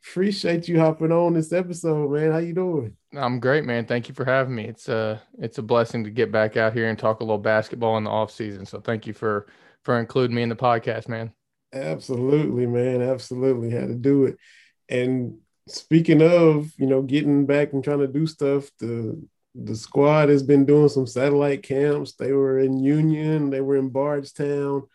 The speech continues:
Speaker 2: Mm-hmm.
Speaker 1: What's it like out there getting with the kids and mingling and, and just kinda going throughout the state like that? You've been from Lexington. You, you know about it for sure.
Speaker 2: Yeah, it was, uh, it was a blast. I mean, you know, I got to travel,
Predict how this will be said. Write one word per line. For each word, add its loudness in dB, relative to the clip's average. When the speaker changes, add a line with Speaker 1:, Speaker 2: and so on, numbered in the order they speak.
Speaker 2:
Mm-hmm. -4
Speaker 1:
What's -2
it -2
like 0
out -6
there -2
getting -4
with -6
the -16
kids -4
and -4
mingling 8
and, 0
and -6
just -2
kinda 6
going 6
throughout 4
the -8
state -2
like -4
that? 0
You've -2
been 2
from 0
Lexington. -2
You, -6
you -2
know 4
about 2
it -8
for -16
sure. 0
Speaker 2:
Yeah, 2
it 2
was, -2
uh, 2
it -2
was -4
a -4
blast. -2
I -6
mean, -6
you -6
know, -6
I 0
got 0
to -16
travel, 0